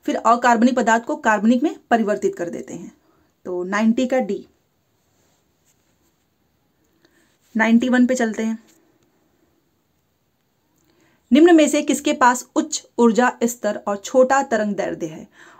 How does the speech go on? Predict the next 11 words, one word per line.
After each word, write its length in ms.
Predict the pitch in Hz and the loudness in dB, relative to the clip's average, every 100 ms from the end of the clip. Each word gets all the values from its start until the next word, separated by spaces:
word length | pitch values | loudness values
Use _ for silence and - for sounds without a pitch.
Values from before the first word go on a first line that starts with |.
| - | -4
और 180 | 202 226 | 0 0
रक्त 160 | 247 | 0
विकिरण, 400 | 247 247 262 269 - _ _ - | -2 -2 -4 -4 -8 _ _ -8
पराबैंगनी 540 | 202 214 233 226 240 | -2 0 2 4 4
विकिरण, 340 | 233 233 233 233 - _ _ | 4 0 -2 -4 -8 _ _
दृश्यमान 440 | 185 247 254 185 175 | -4 -2 -2 -6 -8
विकिरण। 360 | 170 175 - - _ _ _ _ _ _ - | -8 -10 -12 -16 _ _ _ _ _ _ -12
बताइए 320 | 208 196 202 | -8 -4 -4
इसका 200 | 220 233 | -4 -6
राइट 220 | 202 196 208 | -2 -2 -2
आंसर। 340 | 202 302 | -6 -8